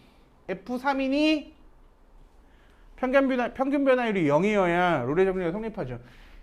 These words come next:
일 대입하니까 얼마입니까? 일 마이너스 사는 구 마이너스 십이 성립해요? 오케이. 아, 그럼 무조건. 그러면 이렇게 해놓고선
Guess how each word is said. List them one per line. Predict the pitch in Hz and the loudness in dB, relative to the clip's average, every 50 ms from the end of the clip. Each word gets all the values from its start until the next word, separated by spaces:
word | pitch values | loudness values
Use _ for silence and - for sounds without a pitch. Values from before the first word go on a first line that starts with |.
| - | -8
일 | - 254 285 | -4 -2 0
대입하니까 | 277 320 311 311 - 269 277 262 240 196 175 | 2 2 2 2 0 -2 -4 -4 -2 -2 -2
얼마입니까? | 156 165 185 196 190 180 165 151 - 208 226 - - - - - - - - - - - - - - - - - - - - - - - - - - - - - - _ - - | -2 -2 -2 -4 -4 -6 -6 -6 -8 -10 -10 -12 -16 -20 -20 -20 -20 -20 -20 -20 -20 -20 -20 -20 -20 -20 -20 -20 -20 -20 -20 -20 -20 -20 -20 -20 -20 -20 -20 -20 -20 _ -14 -10
일 | 196 226 247 | -8 -4 -2
마이너스 | 254 254 247 233 226 220 196 175 185 147 | -2 -2 -2 -2 -4 -4 -6 -6 -10 -12
사는 | - 113 120 120 110 - - - - - - - - - - - _ - - - - - - - - - - - - - - - - - - - | -12 -12 -12 -12 -14 -14 -18 -20 -20 -20 -20 -20 -20 -20 -20 -20 _ -20 -20 -20 -20 -20 -20 -20 -20 -20 -20 -20 -20 -20 -20 -20 -20 -20 -20 -20
구 | _ - 156 165 | _ -8 -6 -2
마이너스 | 196 214 214 214 202 202 196 202 175 | -2 0 0 0 -2 -4 -4 -6 -10
십이 | 160 - - 175 143 127 | -14 -12 -12 -10 -10 -10
성립해요? | 120 190 233 240 240 240 - 254 247 - - - - - - - - - - | -10 -8 -6 -6 -6 -6 -6 -6 -6 -8 -10 -18 -20 -20 -20 -20 -20 -20 -20
오케이. | - - - - - - - - - - - - - - - - - - - - - - - - - _ | -20 -20 -18 -20 -20 -20 -20 -20 -20 -20 -20 -20 -20 -20 -20 -20 -20 -20 -20 -20 -20 -20 -20 -20 -20 _
아, | - 120 127 139 156 165 151 127 - | -10 -6 -4 -2 -2 -2 -4 -4 -6
그럼 | - 147 131 123 | -6 -6 -6 -4
무조건. | 131 151 196 196 196 185 160 131 107 - - - - | -2 -2 -2 0 0 0 0 0 -2 -8 -16 -4 4
그러면 | - 220 240 247 220 180 135 123 | 6 6 8 8 6 2 0 0
이렇게 | 156 190 247 - 269 | -2 -2 -2 0 0
해놓고선 | 294 302 302 - 269 240 262 262 202 - | 0 0 0 -2 -2 -2 -2 -2 -2 -4